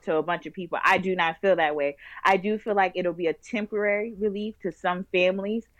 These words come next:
um, for them to be able to provide for their families by buying groceries and different things like that. But I do feel that this is something that needs to continue on. This needs to be something that is on a monthly basis, because if you think about it,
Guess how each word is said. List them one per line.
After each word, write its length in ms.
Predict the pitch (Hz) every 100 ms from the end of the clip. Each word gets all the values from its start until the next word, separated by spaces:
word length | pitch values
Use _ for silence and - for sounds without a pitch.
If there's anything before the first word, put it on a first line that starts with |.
| - -
um, 200 | - 175 185
for 100 | 180
them 160 | 185
to 80 | 185
be 160 | 180 175
able 160 | 175
to 140 | 170 190
provide 640 | - 156 165 175 175 175 - - -
for 220 | 190 185
their 180 | 175 175
families 420 | 185 180 185 190
by 100 | 151
buying 340 | 147 170 170 165
groceries 520 | 175 170 - 175 165
and 80 | 156
different 280 | 170 165
things 220 | 180 170 156
like 200 | 156 147
that. 260 | 175 175 - - - -
But 140 | 196
I 100 | 185
do 220 | 180 214
feel 260 | 220 214 185
that 160 | 175
this 160 | 190 196
is 100 | 190
something 340 | 196 180 180
that 120 | 170 123
needs 220 | 175 180
to 100 | 165
continue 540 | 170 - 196 180 165
on. 300 | - 190 180
This 180 | 165 233
needs 180 | 226 208
to 60 | 180
be 120 | 175
something 380 | - 170 175 165
that 140 | 165
is 120 | 165 170
on 120 | 160
a 60 | 151
monthly 380 | 170 175 165 160
basis, 440 | 180 196 180 156 - - -
because 240 | 196 208
if 120 | 196 196
you 140 | 233
think 220 | 208 226
about 340 | 214 185 175 170
it, 180 | 160